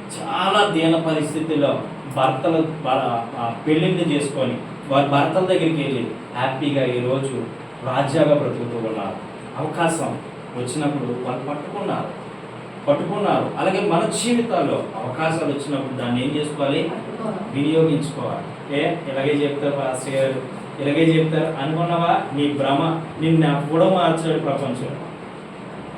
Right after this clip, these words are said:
Speaker 1: నిన్నెవడో
Speaker 2: మార్చలేడు.
Speaker 1: మార్చలేడు. ఎందుకంటే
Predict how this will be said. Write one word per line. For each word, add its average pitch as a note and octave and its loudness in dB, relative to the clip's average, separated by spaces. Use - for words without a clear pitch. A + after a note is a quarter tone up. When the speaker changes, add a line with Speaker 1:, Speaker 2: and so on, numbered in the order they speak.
Speaker 1:
నిన్నెవడో D3 8
Speaker 2:
మార్చలేడు. - 2
Speaker 1:
మార్చలేడు. G3 2
ఎందుకంటే D#3 4